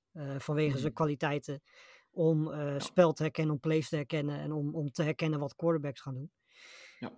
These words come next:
Speaker 1: Ehm, dus dat, dat maakt hem ook nog een, eh, een interessante naam.
Speaker 2: Ja, ehm, die eerste twee, Quinion Mitchell en Terrion Arnold, eh, die worden overal waar ik kijk,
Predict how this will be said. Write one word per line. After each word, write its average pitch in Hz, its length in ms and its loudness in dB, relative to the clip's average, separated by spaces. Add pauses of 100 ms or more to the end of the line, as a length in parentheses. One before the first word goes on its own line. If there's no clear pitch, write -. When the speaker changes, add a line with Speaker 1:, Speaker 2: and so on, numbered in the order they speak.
Speaker 1:
Ehm, 139 440 -4
dus 127 380 -2
dat, 147 240 0
dat 156 200 2
maakt 165 240 6
hem 170 200 4
ook 170 140 2
nog 165 180 0
een, 151 160 0
eh, 139 320 -2
een 147 120 -8
interessante 131 460 -8
naam. 123 220 -10 (1000)
Speaker 2:
Ja, 127 300 4
ehm, 110 720 2
die 113 140 0
eerste 123 260 0
twee, 113 240 4
Quinion 113 400 4
Mitchell 123 340 0
en 117 200 0
Terrion 117 340 2
Arnold, 135 600 -2
eh, 90 100 -14 (220)
die 123 120 -2
worden 113 360 0
overal 127 460 4
waar 120 100 4
ik 113 140 -4
kijk, 117 320 -2